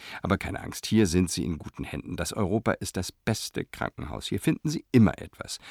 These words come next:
Bei mir ist es die Milz. Ist es nicht seltsam? Ausgerechnet die Milz. Sie werden jetzt fragen, warum ist das seltsam? Sagen Sie mir, was macht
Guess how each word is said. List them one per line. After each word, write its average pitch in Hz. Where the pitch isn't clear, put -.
Bei 120
mir 160
ist -
es -
die 139
Milz. 76
Ist -
es 123
nicht 143
seltsam? -
Ausgerechnet -
die 95
Milz. -
Sie 110
werden 101
jetzt 85
fragen, 95
warum 95
ist -
das 90
seltsam? -
Sagen 214
Sie 170
mir, 165
was 113
macht -